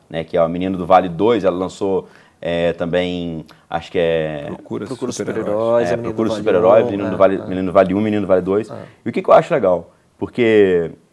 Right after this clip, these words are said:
Speaker 1: a Bel tem uma trajetória muito interessante de empreendedorismo, né? No Vale, et cetera, muito nova, né?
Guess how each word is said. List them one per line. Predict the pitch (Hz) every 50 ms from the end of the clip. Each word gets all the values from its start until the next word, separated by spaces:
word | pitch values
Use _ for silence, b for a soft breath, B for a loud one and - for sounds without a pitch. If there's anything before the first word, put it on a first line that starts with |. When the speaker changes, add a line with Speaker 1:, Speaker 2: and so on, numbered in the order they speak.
| _ _ _
Speaker 1:
a | - 98 92
Bel | 87 101 113 120
tem | - 139 139
uma | 139 135 131 123
trajetória | 120 110 110 104 104 104 - - 104 104 101 101
muito | 98 104 127 139 151
interessante | 127 143 123 110 104 - 104 98 98 - 90
de | 87 98
empreendedorismo, | 95 90 92 92 92 92 90 90 87 90 87 85 90 95 120 147 160 185 175 -
né? | 82 85 92 95 190 190 b b b b b b b _ - -
No | 90 87 87 78
Vale, | 71 78 85 90 104 113 113 104 85 80 82
et | 80
cetera, | - - 95 104 107 - 101
muito | 98 101 117 135 151 147 147 113
nova, | 98 92 90 101 113 117 131 151 156 - _ _ _ _
né? | - 80 87 98